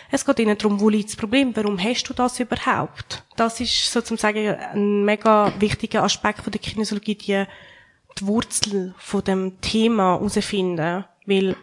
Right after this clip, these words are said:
ein Symptom zeigt sich vielleicht aus einem emotionalen oder mentalen Thema, wo du vielleicht auch seit der Kindheit mit dir schlägst, ja.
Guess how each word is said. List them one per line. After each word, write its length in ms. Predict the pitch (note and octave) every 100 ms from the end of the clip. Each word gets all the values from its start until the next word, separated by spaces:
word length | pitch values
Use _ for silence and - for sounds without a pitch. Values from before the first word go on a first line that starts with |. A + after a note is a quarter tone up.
| _ _
ein 80 | G#3
Symptom 480 | F#3 G#3 F#3 G#3 G#3+
zeigt 280 | - F#3 -
sich 100 | -
vielleicht 320 | G#3+ G3 -
aus 140 | G3+
einem 180 | G3 F#3+
emotionalen 800 | - F#3+ G3+ G3 - G#3 F#3 F#3+
oder 200 | F3 - F#3+
mentalen 480 | F#3 F#3 F3 D#3+ E3+
Thema, 560 | - G#3+ A3 G#3+ F#3 F3+
wo 80 | F#3+
du 140 | F#3
vielleicht 320 | - F#3 -
auch 100 | F3+
seit 180 | F#3 G3
der 80 | F3+
Kindheit 460 | A#3+ B3+ A#3 G3+
mit 180 | G3+ F#3+
dir 120 | F#3+
schlägst, 640 | F#3 - - - - - -
ja. 220 | G3+ G3